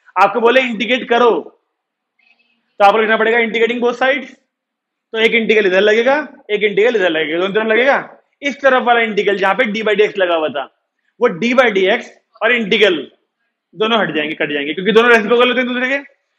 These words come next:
वो हट जाएंगे और इस तरफ वाला integral बच जाएगा बस। ठीक है, ऐसे question हमें मिलने वाले हैं अभी, लेकिन अभी शुरुआत में वो वाला नहीं करते। शुरुआत में हम उन्हीं फॉर्मूला का क्वेश्चन करते हैं एक, जो हमने अभी लिखे। देखिए,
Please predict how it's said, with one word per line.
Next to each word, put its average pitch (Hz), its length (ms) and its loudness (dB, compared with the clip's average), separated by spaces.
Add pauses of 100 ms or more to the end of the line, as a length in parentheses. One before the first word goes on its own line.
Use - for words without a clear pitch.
(120)
वो 240 100 2
हट 190 140 0
जाएंगे 190 360 0 (300)
और 254 100 0
इस 262 120 -2
तरफ 180 220 0
वाला 160 140 -2
integral 160 300 -4
बच 226 160 0
जाएगा 202 300 0
बस। 202 140 -8 (1400)
ठीक 208 100 2
है, - 420 -2
ऐसे 202 220 0
question 233 220 -2
हमें 254 160 0
मिलने 247 240 0
वाले 202 220 4
हैं 247 80 0
अभी, 240 160 -4 (520)
लेकिन 202 200 -2
अभी 226 200 2
शुरुआत 208 400 2
में 233 80 -4
वो 226 80 0
वाला 214 160 0
नहीं 196 120 -6
करते। 143 320 -10 (400)
शुरुआत 226 300 2
में 247 80 -4
हम 254 120 -2
उन्हीं 240 200 -4
फॉर्मूला 226 240 -2
का 254 60 0
क्वेश्चन 226 280 -6
करते 170 240 -6
हैं 147 60 -8
एक, - 140 -10 (680)
जो 220 80 4
हमने 214 160 2
अभी 226 120 0
लिखे। 202 280 -6 (340)
देखिए, 160 380 -6